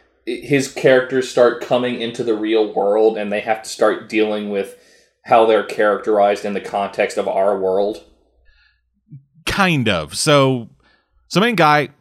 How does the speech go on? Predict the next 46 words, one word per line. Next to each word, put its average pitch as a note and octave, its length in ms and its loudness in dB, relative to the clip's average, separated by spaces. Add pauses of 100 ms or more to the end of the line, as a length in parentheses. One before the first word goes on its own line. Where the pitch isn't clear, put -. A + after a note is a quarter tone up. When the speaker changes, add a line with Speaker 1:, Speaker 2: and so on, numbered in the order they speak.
(500)
Speaker 2:
uh, A2+ 480 2
Soda, B2+ 400 2 (720)
he F#3 320 -2
is, C#3+ 500 0 (140)
he D3+ 100 2
wants D#3 220 2
to, D3 80 -2
like, A#2+ 160 0
make B2+ 180 0
fucking A2+ 360 -2 (140)
novels A#2 400 2
and, G#2+ 260 -2
like, G#2+ 140 -2
novels G2+ 220 -2
and G#2 80 -2
manga G#2 220 0
and G2+ 100 -4
shit, G#2 240 -2 (400)
but A#2 260 2
he's A2 220 -2
dealing A#2 260 -2
with A#2 140 -2
some B2 160 -4
stuff C3 400 0
that A2 220 0
is G#2 80 -4
kind B2+ 200 0
of A2+ 60 -2
spoilery. C3+ 500 0 (1400)
Speaker 1:
Okay. G#2+ 400 -2 (240)
Speaker 2:
So B2+ 140 0
I A#2 40 2
won't B2+ 140 0
really B2+ 100 0
get A#2 100 2
into A#2 120 0
that - 260 -4
too B2+ 100 -4
much. B2 200 -2 (680)
But, B2 260 4
uh, A#2 140 2
yeah, B2 200 0
then A2+ 80 -2
he D3+ 100 2
starts D#3+ 220 2
watching C3 480 2